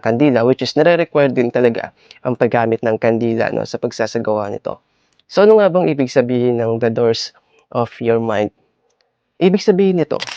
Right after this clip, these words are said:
ay maglalakbay tayo sa utak natin. So, sinasabi na sa utak daw natin ay merong isang corridor o isang, um, mahabang hallway na maraming pintuan. At sa bawat pintuan na yon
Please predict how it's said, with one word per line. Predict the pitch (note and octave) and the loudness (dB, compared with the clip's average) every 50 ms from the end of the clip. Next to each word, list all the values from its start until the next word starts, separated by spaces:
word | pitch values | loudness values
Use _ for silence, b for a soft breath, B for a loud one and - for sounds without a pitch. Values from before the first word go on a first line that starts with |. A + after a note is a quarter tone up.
| - _ - | -16 _ -2
ay | - D3 | 0 2
maglalakbay | D#3+ E3+ D3 F3 E3+ E3 D#3+ D#3+ - B2+ B2+ B2 | 2 2 2 0 0 0 0 -2 -2 -2 -2 -2
tayo | - - A2+ A2 G2+ G#2+ - A#2 | -2 -2 -2 -2 -2 -2 -4 -4
sa | - - C#3 C3+ | -4 -4 -4 -4
utak | - B2+ B2 - - C3 - - | -4 -4 -6 -6 -8 -8 -6 -4
natin. | A#2+ A2 - - - - - - - _ _ _ _ _ _ _ - | -4 -4 -4 -6 -6 -8 -8 -10 -12 _ _ _ _ _ _ _ -8
So, | - C#3+ C3+ | -4 -4 0
sinasabi | - G3+ G#3 G#3+ G#3 G#3+ G3 F3 E3 F3+ | 2 4 4 4 4 2 2 2 2 2
na | F3 E3+ E3 D#3 D#3 D#3 | 2 2 2 0 0 -2
sa | D#3 - E3 - - - - | -2 -4 -6 -6 -4 0 0
utak | F#3+ G3 G3 F#3 F#3 F#3+ | 0 2 0 -2 -2 0
daw | F3 F3 | 0 0
natin | E3+ E3 D#3 D3+ C#3+ - B2+ A#2 A2+ G#2+ - b b b b b _ | 2 2 0 -2 0 0 2 2 2 0 -4 b b b b b _
ay | - B2+ B2+ B2 B2+ | -2 0 2 2 4
merong | C3+ F3 G3 F#3+ G3 F#3 - | 4 4 4 4 2 2 0
isang | D3+ - - C3+ B2+ B2+ | -2 -2 -2 -2 -2 -2
corridor | - - D#3+ E3+ E3+ C#3+ B2 A2+ - - - | -2 0 2 2 2 2 2 0 0 -2 -4
o | - - C3 | -4 -2 0
isang, | C3 C3 - - C#3+ C3+ C3 C3 C3 C3 B2 - - - _ _ _ - | 0 0 0 0 0 0 0 0 0 -2 -2 -4 -8 -18 _ _ _ -8
um, | - B2+ A#2+ A#2 A#2 A#2 A2 G#2 _ _ _ _ _ _ _ _ _ - - - | -4 -2 -2 -2 -2 -2 -4 -8 _ _ _ _ _ _ _ _ _ -20 -16 -8
mahabang | - B2 B2+ B2+ C3+ C#3 C3+ C3 B2+ A#2+ B2+ C3 B2+ B2 A#2+ A#2+ A#2+ A2+ | -4 -2 0 0 2 2 0 0 0 0 0 0 0 2 0 0 0 -2
hallway | - - D3+ E3 F#3 F#3 C#3+ B2 A#2 A#2 | -2 0 2 2 2 4 2 2 2 0
na | A#2 A#2+ B2 A#2+ | 0 0 0 -2
maraming | A#2+ C3 C#3 C3 B2+ B2 B2 A#2+ A2+ | -2 -2 0 0 0 0 -2 -2 -2
pintuan. | - B2+ B2 A#2 - B2 A#2 A2+ - G2 F#2+ - - b b b b b b b b b b | -2 -2 -2 -2 -2 -2 -2 -2 -2 -4 -4 -4 -8 b b b b b b b b b b
At | B2 B2+ - | -2 -2 0
sa | D3+ | 0
bawat | C#3 E3+ F3 F3 F3+ - - | 0 0 0 -2 -4 -4 -4
pintuan | E3 D#3 - D#3 C#3+ B2+ C3+ C3+ C3 | -4 -2 0 0 0 2 2 0 0
na | C3 B2 | 0 0
yon | A#2+ A2+ A2 A2 | -2 -4 -4 -6